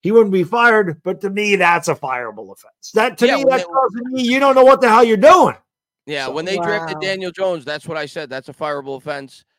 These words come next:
Speaker 2: Obviously, I was hoping I would be proven wrong. Unfortunately, I don't think I'm gonna be. Um, I would say the same thing if they drafted Brock Bow-, name me one tight end that was drafted in the top five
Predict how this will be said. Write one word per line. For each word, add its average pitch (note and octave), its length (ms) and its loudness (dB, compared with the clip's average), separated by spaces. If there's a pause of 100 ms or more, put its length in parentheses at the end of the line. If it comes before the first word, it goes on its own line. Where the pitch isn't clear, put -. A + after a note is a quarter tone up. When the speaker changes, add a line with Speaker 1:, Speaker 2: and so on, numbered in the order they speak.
(320)
Speaker 2:
Obviously, D#3+ 460 -8
I D3 40 -10
was B2+ 100 -16
hoping C#3+ 300 -12
I C3 40 -12
would B2+ 100 -12
be A#2+ 100 -16
proven A#2+ 320 -16
wrong. B2 400 -12 (200)
Unfortunately, D3+ 580 -10
I C#3 40 -10
don't C3+ 160 -12
think C3 120 -16
I'm A#2+ 120 -16
gonna A#2 180 -16
be. A#2 240 -20 (400)
Um, C#3+ 520 -8 (760)
I D#3+ 120 -4
would D#3+ 140 -8
say E3 140 -12
the C#3+ 80 -12
same C#3 240 -14
thing A#2+ 240 -14
if A2 100 -20
they C3 180 -10
drafted B2 560 -12 (120)
Brock B2+ 340 -6
Bow-, B2 160 -10 (240)
name A#3 200 -4
me A3 100 -6
one D3+ 480 -6 (120)
tight D#3 200 -4
end C3 180 -6
that A#2+ 60 -10
was B2 100 -12
drafted C#3+ 300 -8
in C#3 60 -16
the C3 80 -12
top C3+ 260 -6
five C3+ 320 -6